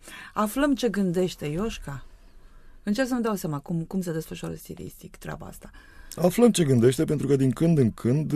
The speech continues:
Speaker 2: în acea serie de, să le zicem, monologuri interioare,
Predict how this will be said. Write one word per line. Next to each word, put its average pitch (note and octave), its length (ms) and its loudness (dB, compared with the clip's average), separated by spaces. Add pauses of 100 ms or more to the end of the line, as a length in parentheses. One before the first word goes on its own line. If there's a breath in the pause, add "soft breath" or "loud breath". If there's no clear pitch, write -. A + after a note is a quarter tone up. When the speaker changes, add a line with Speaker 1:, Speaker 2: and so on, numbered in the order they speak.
(460)
Speaker 2:
în D3 180 2
acea C3+ 340 4
serie B2 560 4
de, F2+ 400 4 (680 soft breath)
să - 160 -2
le A2+ 80 4
zicem, B2 300 4
monologuri G#2+ 460 6
interioare, F#2+ 600 2